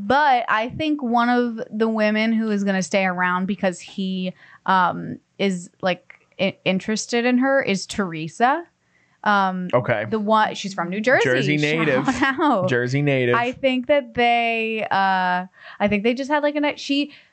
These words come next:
Speaker 1: it was her birthday. Didn't she get a kiss from him?
Speaker 2: She got a birthday
Speaker 1: She got a
Speaker 2: kiss.
Speaker 1: birthday kiss. And so I think, um, I don't know. I feel like there was a connection between the two of them, which I
Speaker 2: Okay.
Speaker 1: liked.
Speaker 2: I have Teresa going,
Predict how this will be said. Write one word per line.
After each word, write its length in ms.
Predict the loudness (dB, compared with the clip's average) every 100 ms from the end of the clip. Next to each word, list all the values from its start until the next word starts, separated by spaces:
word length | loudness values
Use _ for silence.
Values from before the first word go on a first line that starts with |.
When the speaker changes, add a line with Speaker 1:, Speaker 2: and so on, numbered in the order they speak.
| -2
Speaker 1:
it 60 | 0
was 100 | 2
her 100 | 4
birthday. 560 | 2 2 0 0 -2 -4
Didn't 260 | 0 0
she 120 | 0
get 120 | 0 0
a 60 |
kiss 300 | 0 0 0
from 140 | -2 -2
him? 60 | 0
Speaker 2:
She 80 | 0
got 120 | 0
a 40 |
birthday 320 | 0 0 0
Speaker 1:
She 80 | 2
got 180 | 2 2
a 40 |
Speaker 2:
kiss. 60 | 0
Speaker 1:
birthday 540 | 0 0 0 -4 -4
kiss. 800 | 0 2 2 2 0 -6 -12 -10
And 100 | -6
so 140 | 0 2
I 180 | 2 0
think, 440 | -4 -2 -4 -2
um, 600 | 0 2 0 -2 -8 -10 -16 _ _ _ _ _ _
I 80 | -4
don't 100 | 0
know. 80 | 0
I 100 | -2
feel 180 | -2 -2
like 240 | -2 -4
there 140 | -6
was 120 | -4 -6
a 40 |
connection 420 | -4 -4 -4 -6
between 320 | -6 -10 -10
the 60 | -10
two 140 | -8
of 100 | -6
them, 160 | -4 -2
which 180 | -2 0
I 40 |
Speaker 2:
Okay. 100 | -2
Speaker 1:
liked. 340 | -2 -8 _ -2
Speaker 2:
I 60 |
have 240 | 0 0 0
Teresa 400 | -2 0 -2 -2
going, 560 | 0 0 -2 -6 -12